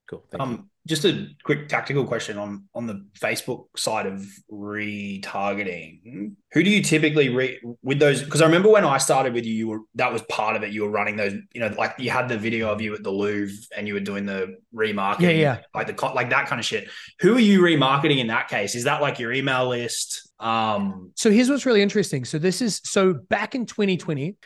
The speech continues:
Speaker 3: when I launched this program, uh, for the first time, we, our mechanism was called the hybrid method, because you could build your audience organically. So you could build your friends list. And then there was a secret ninja way that no one was talking about that I found you could run ads to your friends list on Facebook.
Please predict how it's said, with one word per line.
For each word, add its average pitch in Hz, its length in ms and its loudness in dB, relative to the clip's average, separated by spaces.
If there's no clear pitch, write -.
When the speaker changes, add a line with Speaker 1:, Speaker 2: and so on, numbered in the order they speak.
Speaker 3:
when 175 120 4
I 170 60 6
launched 165 320 2
this 160 180 -2
program, 143 680 0
uh, 131 400 0
for - 100 -10
the 139 100 -2
first - 360 0
time, 131 400 -4
we, 196 440 4
our 170 100 4
mechanism 190 640 2
was 165 100 -2
called 165 220 -6
the 139 80 0
hybrid 160 420 0
method, 123 360 -4
because 156 260 4
you 175 120 6
could 143 240 2
build 220 320 6
your 226 120 4
audience 190 280 2
organically. 156 580 -2
So 131 140 -8
you 151 60 -4
could 139 120 0
build 160 220 2
your 170 80 0
friends 165 320 -4
list. 127 340 -6
And 170 160 6
then 185 100 6
there 190 100 8
was 180 180 6
a 160 80 4
secret - 580 0
ninja 170 420 2
way 147 420 -2
that 156 200 -6
no 151 120 2
one 180 140 4
was 185 120 0
talking 180 260 0
about 139 260 -2
that 151 100 2
I 147 80 0
found 156 560 0
you 151 140 -6
could 147 200 -2
run 160 200 2
ads 147 440 -2
to 156 120 -4
your 139 60 -2
friends 147 280 -2
list 139 160 -4
on 127 80 -4
Facebook. - 400 0